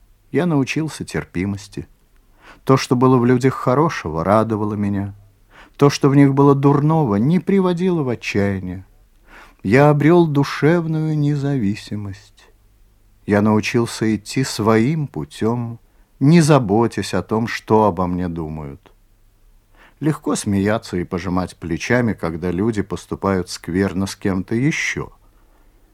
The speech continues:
Когда поступают скверно с тобой, это гораздо труднее. Мне это удавалось. Вывод,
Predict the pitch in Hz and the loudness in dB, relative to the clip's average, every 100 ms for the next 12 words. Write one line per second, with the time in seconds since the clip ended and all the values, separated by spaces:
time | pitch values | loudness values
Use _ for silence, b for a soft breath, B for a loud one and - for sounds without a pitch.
0 | _ - 71 71 80 78 - 85 87 82 | _ -10 -10 -8 -10 -12 -10 -4 -4 -4
1 | - - 87 85 82 87 - 101 80 87 | -6 -4 -2 -2 -4 -8 -2 0 2 0
2 | 92 113 - b b b b b 76 85 | -2 -4 -10 b b b b b -10 -4
3 | 101 104 104 104 117 143 170 180 131 64 | 0 2 2 2 2 2 2 2 0 -2
4 | - - _ _ _ _ _ _ _ _ | -10 -20 _ _ _ _ _ _ _ _
5 | _ 107 151 226 123 69 - 65 165 95 | _ -2 0 2 0 -4 -8 -6 -4 -4
6 | 71 69 69 - - _ _ _ _ _ | -4 -6 -8 -12 -20 _ _ _ _ _
7 | _ _ _ _ b b b b b b | _ _ _ _ b b b b b b
8 | _ _ 110 123 160 95 - - - | _ _ -4 2 2 2 -4 -10 -20